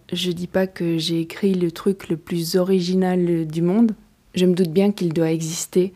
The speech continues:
des récits, des romans, des histoires écrits en vers. Simplement, il n'existait pas à ma connaissance de maison d'édition spécialisée dans le roman écrit en vers. Et, et pour cause, personne apparemment n'a envie de lire ça.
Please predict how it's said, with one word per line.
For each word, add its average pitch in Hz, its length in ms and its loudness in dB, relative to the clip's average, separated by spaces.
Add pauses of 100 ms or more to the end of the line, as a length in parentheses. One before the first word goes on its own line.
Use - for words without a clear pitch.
(420)
des 175 180 4
récits, 175 800 -2
des 180 200 4
romans, 180 600 2
des 175 280 0
histoires 190 600 0
écrits 180 340 2
en 165 80 4
vers. 185 440 -2 (420)
Simplement, 202 600 4 (100)
il 190 220 6
n'existait 196 460 2
pas 202 220 0
à 196 40 4
ma 180 120 4
connaissance 190 640 0
de 185 100 4
maison 185 320 4
d'édition 190 580 0
spécialisée 190 800 0
dans 190 140 2
le 170 140 0
roman 185 420 2
écrit 190 320 0
en 180 100 4
vers. 165 380 -2 (680)
Et, 165 280 2
et 165 60 -2
pour - 260 -10
cause, 214 380 2 (380)
personne 220 400 -2
apparemment 175 480 0
n'a 175 120 0
envie 156 180 -4
de - 80 -10
lire 175 160 -4
ça. - 140 -12